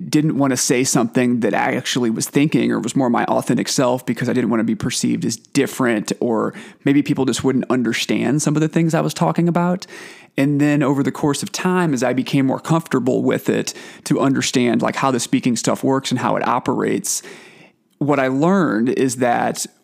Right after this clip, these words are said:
when you're going and doing a speaking engagement somewhere, you should be as authentic as you possibly can for what your beliefs are, what your experience is in a particular industry segment,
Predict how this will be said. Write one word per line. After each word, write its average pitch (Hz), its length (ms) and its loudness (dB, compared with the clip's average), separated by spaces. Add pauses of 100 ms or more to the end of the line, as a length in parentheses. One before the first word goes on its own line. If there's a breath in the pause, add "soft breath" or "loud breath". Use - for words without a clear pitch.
when 143 200 0
you're 202 140 2
going 208 340 2
and 135 120 2
doing 143 300 2
a 113 40 -2
speaking 113 760 0
engagement 107 600 -2
somewhere, 98 720 -2 (760 soft breath)
you 147 180 2
should 226 420 2
be - 400 -2
as 131 180 0
authentic 131 720 0
as 127 160 0
you 127 80 -4
possibly 151 760 -2
can 175 500 0
for 131 180 -4
what 127 160 0
your 135 160 0
beliefs 127 560 0
are, 135 300 2
what 131 180 0
your 123 160 0
experience 143 720 0
is 123 220 0
in 131 60 2
a 120 60 -2
particular 120 540 -2
industry 139 480 0
segment, 120 600 -2